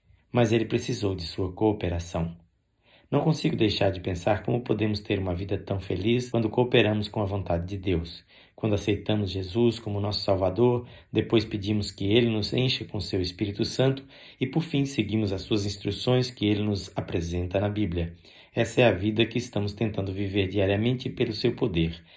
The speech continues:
É uma vida abundante, cheia de alegria, com bênçãos maravilhosas,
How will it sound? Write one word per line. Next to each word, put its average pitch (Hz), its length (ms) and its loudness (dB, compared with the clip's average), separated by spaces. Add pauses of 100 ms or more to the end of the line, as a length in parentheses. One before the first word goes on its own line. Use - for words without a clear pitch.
(240)
É 110 80 0
uma 104 140 2
vida 98 200 0
abundante, 113 680 2 (140)
cheia 113 280 6
de 98 120 0
alegria, 117 640 0 (180)
com 110 160 -2
bênçãos 107 420 0
maravilhosas, 107 800 2